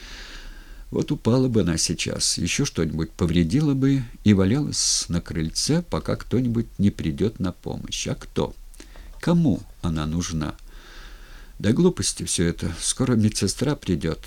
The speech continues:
А в крайнем случае есть же мобильник, можно позвонить, и через час-полтора кто-нибудь появится. Или Чистяков, или Паша Дюжин,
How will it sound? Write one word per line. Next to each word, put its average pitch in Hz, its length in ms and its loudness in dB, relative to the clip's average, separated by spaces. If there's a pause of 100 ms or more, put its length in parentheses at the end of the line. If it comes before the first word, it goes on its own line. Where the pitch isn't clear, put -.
(420)
А 76 100 -4
в - 60 -6
крайнем 135 340 0
случае 92 420 -2
есть 98 200 0
же 90 220 0 (140)
мобильник, 80 720 -2
можно 87 320 -2
позвонить, 80 640 0 (720)
и 180 140 4
через - 280 -2
час-полтора 90 720 0
кто-нибудь 101 580 -2
появится. 80 600 0
Или 127 140 2
Чистяков, - 760 -2
или 78 160 2
Паша 78 360 -4
Дюжин, 131 460 0